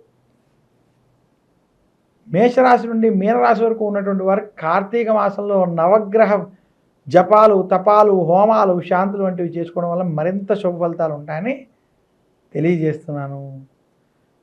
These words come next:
కార్తీక మాసంలో ఆచరించవలసినటువంటి విషయాల్లో కార్తీక స్నానం, కార్తీక దానం, కార్తీక జపం, తపం, హోమం వంటివి, అలాగే కార్తీక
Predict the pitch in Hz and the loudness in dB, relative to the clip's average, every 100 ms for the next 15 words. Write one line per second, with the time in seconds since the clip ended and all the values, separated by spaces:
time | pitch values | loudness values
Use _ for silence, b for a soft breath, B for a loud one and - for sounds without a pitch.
0 | - 160 208 226 247 240 226 214 202 214 | -6 2 2 2 0 2 2 2 0 2
1 | 202 185 - 165 208 226 247 226 220 202 | 2 2 -2 0 0 2 0 0 -2 -4
2 | 190 190 180 165 160 156 185 170 185 233 | -6 -10 -10 -10 -14 -8 -2 -2 0 -4
3 | 262 - _ _ _ - 151 180 180 220 | -6 -16 _ _ _ -4 0 0 -2 -6
4 | 202 196 - 165 170 196 226 233 220 165 | -2 -2 -2 -6 -2 -2 -4 -6 -8 -2
5 | 170 175 202 196 190 165 160 180 208 233 | -2 -2 -6 -4 -4 -2 -2 -2 -4 -6
6 | 220 170 165 180 - 196 190 151 151 160 | -8 -4 -4 -4 -4 -4 -2 -2 -2 -2
7 | 214 220 226 - - 160 202 214 208 180 | -2 -6 -6 -10 -6 -4 -4 -6 -8 -6
8 | 156 165 180 180 170 160 170 233 285 - | -2 0 0 -4 -6 -8 -6 -4 -4 -6
9 | _ _ _ _ _ _ _ 160 185 196 | _ _ _ _ _ _ _ 0 2 2
10 | 190 190 165 180 196 214 226 214 | 0 -2 0 2 0 -2 -2 0